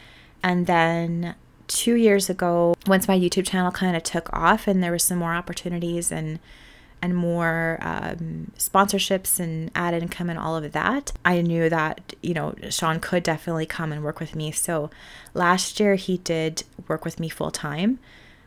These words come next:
Um, and then we're gonna continue doing that from now on until, you know, until we can. <laughs> So, uh, that's been huge. I've never would have thought that, you know, my little blog would become this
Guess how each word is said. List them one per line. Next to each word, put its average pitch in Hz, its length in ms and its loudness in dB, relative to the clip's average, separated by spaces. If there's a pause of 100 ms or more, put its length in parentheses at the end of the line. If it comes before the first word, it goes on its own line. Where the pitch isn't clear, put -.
(120)
Um, 165 400 -2
and 165 160 -2
then 160 160 -2
we're 160 80 0
gonna 160 240 -4 (140)
continue 170 340 -2
doing 170 220 6
that - 480 0 (100)
from 165 220 0
now 160 240 0
on 190 260 4
until, 165 760 -4 (220)
you 170 120 -6
know, 185 260 -4 (460)
until 175 260 -6
we 170 80 -4
can. 190 520 6
<laughs> - 40 -14 (260)
So, 170 380 6 (840)
uh, 170 300 6
that's 175 440 2
been 180 200 4
huge. 170 640 0 (140)
I've 170 120 -2
never 170 340 2
would 165 100 -2
have 156 100 -2
thought - 360 -4
that, - 240 -4 (280)
you 175 120 -4
know, 160 120 -4
my 160 160 -2
little 165 220 2
blog 160 460 2
would 160 80 0
become 165 480 -4
this 160 320 -2